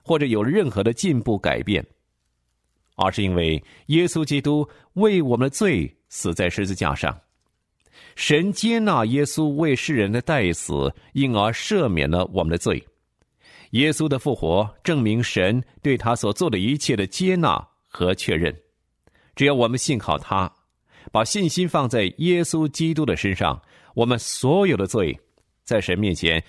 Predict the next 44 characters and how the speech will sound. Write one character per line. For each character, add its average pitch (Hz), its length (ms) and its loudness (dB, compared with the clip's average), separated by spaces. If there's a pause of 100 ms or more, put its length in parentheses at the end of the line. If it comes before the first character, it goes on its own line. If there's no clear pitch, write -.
(160)
就 120 140 2
可 104 100 -2
以 92 40 2
完 95 440 0
全 104 340 -2
被 98 200 0
涂 82 180 -2
抹。 73 300 -2 (680)
我 143 120 2
们 156 140 2
不 190 180 -2
但 190 220 2
罪 247 260 0
得 147 160 0
赦 185 220 0
免， 78 280 0 (280)
我 113 120 2
们 123 120 0
还 104 240 2
领 98 340 0
受 110 340 0 (160)
永 98 300 2
恒 98 220 -2
的 95 100 2
生 92 240 0
命， 82 160 0 (360)
有 156 180 2
永 123 260 0
恒 120 160 0
的 147 80 2
确 151 320 0
据， 87 240 -2 (540)
我 104 100 2
们 117 100 2
成 107 200 -2
为 95 120 2
一 98 80 2
个 98 180 0
真 196 420 0
正 110 240 -2
自 120 240 -2
由 73 120 2
的 76 120 -2
人。 69 260 -2